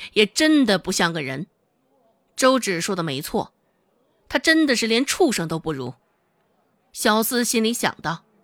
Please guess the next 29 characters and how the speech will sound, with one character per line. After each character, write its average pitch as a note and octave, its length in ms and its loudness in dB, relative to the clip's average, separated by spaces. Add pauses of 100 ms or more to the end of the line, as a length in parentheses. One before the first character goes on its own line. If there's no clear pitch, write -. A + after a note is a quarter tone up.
(1400)
若 F#4 180 0
周 F#4 260 2
芷 B3+ 260 0
知 D#4 260 -2
道 D4+ 120 2
他 C4+ 120 -4
在 C#4 100 2
小 G3 240 0
厮 A#3 200 -6
心 C4 200 -2
里 A#3 100 0
的 F3 80 -4
形 F#3 220 -4
象 A#3 160 -4
这 A4 200 2
样 G3 140 0
好， G#2+ 440 -10 (840)
那 C#4 180 2
就 B3 100 0
肯 G#3 320 -2
定 C#4 260 0
不 F#3 140 -12
会 A#3 120 0
说 A#3+ 180 0
这 F4+ 140 2
样 G4 140 2
的 D#3 100 -4
话 D#3 260 -2
了。 A#2+ 240 -8